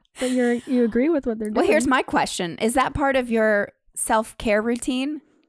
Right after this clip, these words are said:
Speaker 2: joining on Democratic
Speaker 1: Just tro-,
Speaker 2: Socialist.
Speaker 1: trolling, trolling
Speaker 2: Yeah.
Speaker 1: Democratic
Speaker 2: Trolling.
Speaker 1: Socialists? Yes. That's definitely my, <laughs> that's my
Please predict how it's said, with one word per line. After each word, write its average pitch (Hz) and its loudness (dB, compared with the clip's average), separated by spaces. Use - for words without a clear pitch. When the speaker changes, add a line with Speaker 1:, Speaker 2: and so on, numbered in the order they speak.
Speaker 2:
joining 214 0
on 196 0
Democratic 214 0
Speaker 1:
Just - -6
tro-, 285 6
Speaker 2:
Socialist. 208 2
Speaker 1:
trolling, 262 6
trolling 269 4
Speaker 2:
Yeah. 254 8
Speaker 1:
Democratic 330 4
Speaker 2:
Trolling. 294 4
Speaker 1:
Socialists? 370 6
Yes. 170 0
That's - 0
definitely 381 4
my, 320 2
<laughs> - -6
that's - 0
my 494 6